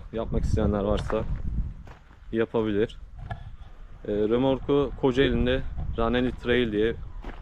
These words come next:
bir adam var. E, o yapmakta arkadaşlar. Onun ürünü bu. Kocaeli'nde. Tüm motosikletlere uyarlıyor. Bu römork,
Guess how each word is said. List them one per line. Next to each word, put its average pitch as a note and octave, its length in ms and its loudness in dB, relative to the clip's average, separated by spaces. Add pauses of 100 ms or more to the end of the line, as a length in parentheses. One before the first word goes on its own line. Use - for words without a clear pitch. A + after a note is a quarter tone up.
bir A2 140 6
adam A2+ 280 4
var. G#2+ 220 0 (140)
E, F#2 360 0 (500)
o A#2 100 2
yapmakta G#2 500 0
arkadaşlar. G2 580 0 (120)
Onun G#2+ 320 0
ürünü F#2+ 340 -2
bu. A2 160 0 (800)
Kocaeli'nde. G2+ 640 2 (960)
Tüm B2 120 0
motosikletlere A2 840 2
uyarlıyor. G2+ 640 2 (1600)
Bu B2+ 80 2
römork, C3+ 300 6